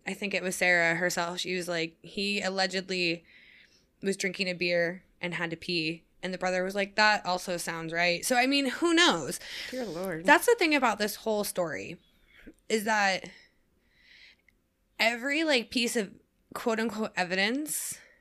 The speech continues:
Speaker 1: can be spun pretty much to fit whatever narrative you're trying to make it fit.
Speaker 2: Right.
Speaker 1: That's why, like, it, I agree with you, though. Like, I definitely feel like you haven't proved anything to me yet.
Speaker 2: Right.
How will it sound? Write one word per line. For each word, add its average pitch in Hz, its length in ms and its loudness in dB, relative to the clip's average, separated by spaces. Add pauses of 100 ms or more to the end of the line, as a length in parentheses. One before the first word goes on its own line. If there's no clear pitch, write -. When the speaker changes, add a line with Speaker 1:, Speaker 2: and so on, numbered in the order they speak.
(440)
Speaker 1:
can 294 600 0
be 277 140 4
spun 185 680 2
pretty 202 260 0
much 202 300 2
to 202 100 -4
fit 190 420 2
whatever 190 360 4
narrative 190 500 2
you're 208 100 0
trying 185 400 0
to 202 60 0
make 185 200 0
it - 120 -8
fit. - 380 -8
Speaker 2:
Right. 165 400 -4
Speaker 1:
That's 262 240 6
why, 254 220 6
like, 202 380 -2 (920)
it, 226 240 -4 (520)
I 202 100 6
agree 208 320 0
with 185 160 -2
you, 196 140 -2
though. 147 240 -6
Like, 160 200 -8
I 180 80 0
definitely 175 560 -4
feel 156 220 -6
like 151 480 -6 (200)
you 214 120 4
haven't 269 360 4
proved 277 260 2
anything 180 420 0
to - 120 -8
me 170 180 -6
yet. 175 120 -14
Speaker 2:
Right. 190 340 -4